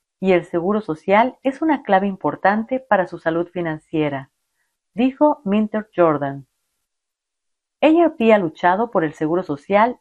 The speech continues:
durante décadas, incluyendo proteger el ajuste por costo de vida de aquellos que querían hacer recortes. El cola sigue la inflación con un retraso.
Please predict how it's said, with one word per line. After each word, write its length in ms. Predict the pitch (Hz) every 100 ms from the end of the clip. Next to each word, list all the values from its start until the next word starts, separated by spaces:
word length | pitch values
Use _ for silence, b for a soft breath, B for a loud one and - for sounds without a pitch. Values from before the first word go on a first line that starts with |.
| -
durante 400 | 185 170 160 156
décadas, 500 | 156 151 147 147 - _ _ _ _ _ _
incluyendo 680 | 196 185 185 170 196 226 269
proteger 460 | 269 180 151 - 180
el 120 | 180
ajuste 600 | 147 - 214 - - 220
por 240 | - 196 196
costo 280 | 269 269
de 120 | 285 160
vida 460 | 160 139 165 - _ _ _ _
de 100 | 208
aquellos 400 | 226 285 285 311
que 140 | - 180
querían 400 | 156 190 226 208
hacer 280 | 175 180 175
recortes. 760 | 175 160 151 139 139 135 _ _ _ _ _ _ _ _ _ _ _ _ _ _ _ _ _ _ _ _ _
El 220 | - 185 -
cola 340 | 262 285 302
sigue 320 | - 240 233
la 60 | 202
inflación 680 | 165 165 185 208 226 262 - _
con 220 | - 202
un 140 | 220 233
retraso. 680 | 233 233 170 156 - 147